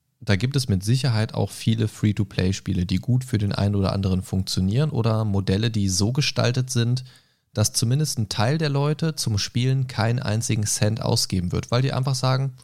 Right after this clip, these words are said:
ich muss gar nicht so schnell vorankommen, das ist in Ordnung für mich. Ich mach das einfach so, wie ich das kann und wenn ich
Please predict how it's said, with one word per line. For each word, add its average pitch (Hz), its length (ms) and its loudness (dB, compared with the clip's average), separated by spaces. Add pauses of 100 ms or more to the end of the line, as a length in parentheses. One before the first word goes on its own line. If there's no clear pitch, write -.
(120)
ich - 160 -4
muss 220 220 0
gar 95 160 2
nicht 92 140 0
so 98 100 -2
schnell 95 260 0
vorankommen, 135 480 0
das 156 80 2
ist 147 160 0
in 120 80 2
Ordnung 143 340 0
für - 140 -2
mich. 165 280 -2 (580)
Ich - 460 -2 (340)
mach 175 180 0
das 151 160 0
einfach 131 220 2
so, 131 200 0
wie 131 60 0
ich 131 80 -2
das 127 200 -2
kann 202 180 0
und 165 320 -4
wenn 143 180 0
ich - 320 -6